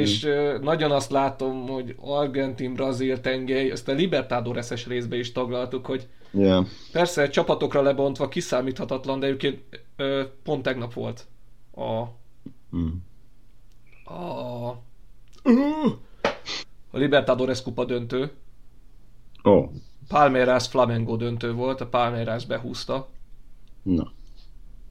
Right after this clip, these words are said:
Speaker 1: Ezek úgy mostanában döntőznek, tehát a Palmeiras
Speaker 2: Hmm.
Speaker 1: azt hiszem megvédte a címét, a Flamengo már nem tudom, hanyadjára kerül döntőbe.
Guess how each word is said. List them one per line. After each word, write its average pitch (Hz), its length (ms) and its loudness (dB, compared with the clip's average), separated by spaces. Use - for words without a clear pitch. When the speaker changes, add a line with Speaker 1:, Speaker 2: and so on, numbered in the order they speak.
Speaker 1:
Ezek 131 240 2
úgy 143 60 4
mostanában 135 420 4
döntőznek, 120 600 2
tehát 120 180 -2
a 117 60 0
Palmeiras 123 420 6
Speaker 2:
Hmm. 101 100 8
Speaker 1:
azt - 120 0
hiszem 117 240 -4
megvédte 131 400 0
a 131 80 2
címét, 123 580 -2
a 113 60 -2
Flamengo 117 640 0
már 117 260 -6
nem 120 340 -8
tudom, 127 160 -4
hanyadjára 120 460 -2
kerül 117 260 -4
döntőbe. 120 720 -2